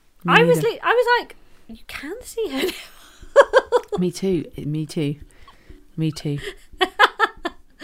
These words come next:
Speaker 2: So that was a shock as well. Um,
Speaker 1: Yeah, 'cause
Speaker 2: I d-,
Speaker 1: what,
Speaker 2: yeah,
Speaker 1: what
Speaker 2: definitely don't
Speaker 1: cert
Speaker 2: remember
Speaker 1: is
Speaker 2: that as a kid.
Speaker 1: this?
Speaker 2: I don't know.
Speaker 1: I'm gonna Google the shit out of it.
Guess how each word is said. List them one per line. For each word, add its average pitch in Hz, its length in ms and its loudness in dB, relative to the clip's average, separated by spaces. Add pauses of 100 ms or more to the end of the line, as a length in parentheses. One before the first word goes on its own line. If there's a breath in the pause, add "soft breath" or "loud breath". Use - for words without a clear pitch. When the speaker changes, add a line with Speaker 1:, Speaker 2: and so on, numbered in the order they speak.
(540 loud breath)
Speaker 2:
So - 180 -2
that 349 1000 -2
was 339 120 0
a 311 40 -6
shock - 580 -10
as 262 180 -14
well. 320 380 -6 (340)
Um, 294 540 -6 (440)
Speaker 1:
Yeah, 285 160 -4
'cause 247 180 -2
Speaker 2:
I - 40 0
d-, 262 100 -4
Speaker 1:
what, 277 100 -2
Speaker 2:
yeah, 254 140 0
Speaker 1:
what 311 80 -4
Speaker 2:
definitely 233 260 -4
don't 214 100 -4
Speaker 1:
cert 208 60 -2
Speaker 2:
remember 208 120 -6
Speaker 1:
is - 80 -8
Speaker 2:
that 220 60 0
as 196 100 -2
a 190 40 -6
kid. 143 140 -8
Speaker 1:
this? - 300 -8 (760 soft breath)
Speaker 2:
I - 20 -16
don't 190 200 -14
know. 220 320 -14 (760)
Speaker 1:
I'm 196 100 -12
gonna 165 260 -14 (460)
Google 160 400 -6
the - 160 -14
shit - 640 -10
out - 140 -16
of - 80 -16
it. - 260 -18